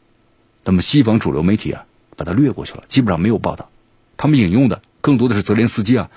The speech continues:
就宣誓抗争到底的战斗决心。哈，所以说西方国家呀，你们的主流媒体新闻还是要全面报道啊。好，还有就两个字，拱火啊，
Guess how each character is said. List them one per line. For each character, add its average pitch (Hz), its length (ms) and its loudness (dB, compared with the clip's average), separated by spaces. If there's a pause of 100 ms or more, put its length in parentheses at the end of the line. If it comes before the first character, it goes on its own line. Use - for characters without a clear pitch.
(160)
就 - 120 -6
宣 127 180 0
誓 135 300 0 (180)
抗 107 240 -4
争 107 160 0
到 90 180 -2
底 76 140 -6
的 85 220 -4 (340)
战 71 160 -4
斗 65 120 -8
决 - 140 -12
心。 - 180 -10 (420)
哈， - 280 -4 (380)
所 101 160 0
以 - 20 -2
说 101 160 2
西 110 200 0
方 107 160 2
国 101 120 2
家 107 160 0
呀， 82 460 -4
你 87 140 -4
们 85 80 -2
的 95 100 -2
主 - 140 -6
流 85 140 -2
媒 95 140 0
体 - 340 -8 (440)
新 92 220 0
闻 90 100 0
还 82 60 -4
是 85 60 0
要 80 40 -2
全 - 220 -8
面 95 160 -2
报 69 160 -6
道 - 60 -14
啊。 - 180 -16 (680)
好， 98 180 -2
还 107 140 0
有 123 140 4
就 107 100 2
两 87 180 0
个 71 60 -16
字， - 220 -12 (280)
拱 160 280 4
火 80 440 -4
啊， 104 280 -4